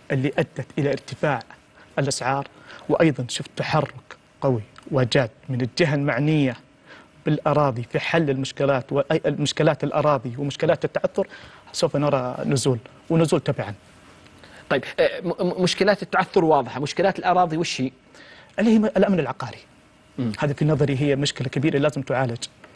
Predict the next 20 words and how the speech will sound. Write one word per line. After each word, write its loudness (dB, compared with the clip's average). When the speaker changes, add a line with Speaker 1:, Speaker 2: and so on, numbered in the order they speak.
Speaker 1:
الأمن 4
العقاري 2
له -2
دور، -2
آه، 2
ال-، -4
ال-، -8
مشكلة 0
المخططات، 0
تطوير 2
المخططات، -2
المطورين 4
أيضا 0
لهم -2
دور -2
إلى 0
آخره. -10
Speaker 2:
طيب، 2
ال-، 2
ال-، 2